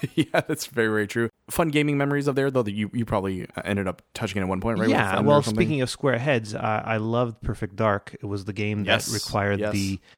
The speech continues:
Speaker 2: uh,
Speaker 1: The
Speaker 2: add-on
Speaker 1: expansion
Speaker 2: pack,
Speaker 1: pack.
Speaker 2: the exa-, uh,
Speaker 1: Yeah.
Speaker 2: expansion pack. It, was it the first time, like, all these consoles always had little slots for exam-, uh, uh, expansion packs. The Nintendo had it, the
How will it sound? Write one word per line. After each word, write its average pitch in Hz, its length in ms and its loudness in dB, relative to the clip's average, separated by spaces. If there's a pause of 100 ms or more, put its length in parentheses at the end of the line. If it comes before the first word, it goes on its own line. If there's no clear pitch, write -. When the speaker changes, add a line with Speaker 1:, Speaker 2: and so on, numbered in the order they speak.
(260)
Speaker 2:
uh, 98 260 -2
Speaker 1:
The 113 60 -2
Speaker 2:
add-on 117 280 2
Speaker 1:
expansion 120 60 0
Speaker 2:
pack, 123 240 2
Speaker 1:
pack. - 80 -18
Speaker 2:
the 104 120 -4
exa-, 98 300 -4
uh, 107 40 -6
Speaker 1:
Yeah. 101 140 -2
Speaker 2:
expansion 113 520 -6
pack. 147 300 -4 (360)
It, - 180 -6
was 240 240 4
it 466 140 2
the - 80 -2
first - 380 -2
time, 143 280 -2
like, 143 220 0
all 208 160 4
these 339 160 2
consoles 165 420 -4
always 127 260 -2
had 120 200 -4
little 104 200 -4
slots 110 500 -4
for 101 180 -6
exam-, 98 400 -4
uh, - 100 -10
uh, 104 300 -8 (120)
expansion 104 440 -6
packs. 90 300 -10
The 104 140 -4
Nintendo 120 520 -4
had 123 220 0
it, 120 140 -4
the 95 200 -8